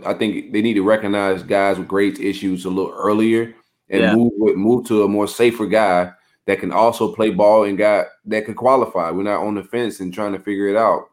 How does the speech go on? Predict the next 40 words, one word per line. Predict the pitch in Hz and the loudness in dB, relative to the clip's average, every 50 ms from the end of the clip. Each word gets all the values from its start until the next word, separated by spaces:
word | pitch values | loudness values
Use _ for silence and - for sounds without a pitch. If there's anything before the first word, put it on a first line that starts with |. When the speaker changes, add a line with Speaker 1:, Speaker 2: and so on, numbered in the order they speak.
| _ - | _ -12
Speaker 1:
um, | 87 87 87 87 85 85 | -10 -10 -8 -10 -10 -12
because | 87 - 95 | -14 -14 -8
guys | 90 107 110 127 143 | -2 0 2 2 2
Speaker 2:
Yeah. | 135 113 | 0 -2
Speaker 1:
are | 110 | -6
deciding | 107 - - 127 117 110 90 92 | -8 -4 -2 0 0 0 0 0
early | 110 123 117 113 | 0 2 0 0
and | 101 - | -2 -4
kinda | - 110 104 92 | -6 -6 -6 -6
sticking | 90 - - 117 110 101 | -8 -8 -10 -8 -8 -8
these | 90 87 82 78 | -10 -10 -10 -12
days. | 78 80 78 76 73 71 _ _ _ _ _ _ | -14 -14 -14 -14 -14 -16 _ _ _ _ _ _
Speaker 2:
No, | - 135 135 | -8 -6 -6
that's, | 135 151 156 156 | -4 -6 -6 -8
that's | - - 160 175 180 | -6 -6 -6 -6 -6
a | 190 190 | -8 -6
good | 175 202 190 - | -2 -2 -2 -2
point. | - - 208 220 - 123 113 - - | -4 -8 -6 -6 -6 -6 -6 -10 -10
Um, | - 113 117 117 117 117 120 117 113 _ _ _ _ _ _ _ | -8 -8 -6 -6 -6 -8 -8 -10 -12 _ _ _ _ _ _ _
and | - 127 123 | -10 -8 -8
the | 123 | -8
transcripts | 120 - - 151 165 170 160 - - 165 143 - - | -8 -6 -6 -4 -4 -4 -6 -6 -8 -10 -10 -8 -10
themselves, | 139 123 - - 135 127 113 107 | -12 -10 -8 -6 -6 -6 -6 -6
I | 110 113 | -6 -6
don't | 113 113 | -6 -6
have | 113 107 110 | -8 -8 -8
access | 113 120 123 - - 113 113 - | -8 -10 -10 -12 -14 -20 -20 -16
to | - - 127 120 113 | -10 -8 -6 -6 -6
and | 113 107 | -6 -6
all | 107 104 107 | -6 -6 -6
that | 110 107 101 - | -6 -8 -10 -10
stuff. | - - - 117 113 107 - | -10 -8 -6 -6 -6 -6 -10
And | - 92 92 - _ _ _ _ _ _ _ | -12 -14 -16 -16 _ _ _ _ _ _ _
you | - 110 107 | -8 -6 -2
don't | 107 120 123 113 117 | -2 -2 -2 -2 -2
know | 120 117 120 113 110 107 110 107 - _ _ _ _ | -2 0 0 -2 -2 -4 -6 -10 -12 _ _ _ _
if | - 123 117 - | -8 -8 -8 -8
he | 117 110 | -10 -14
started | - - - - 139 123 120 120 117 113 | -12 -10 -4 0 2 2 4 2 2 2
off | 117 120 123 120 | 2 2 0 -2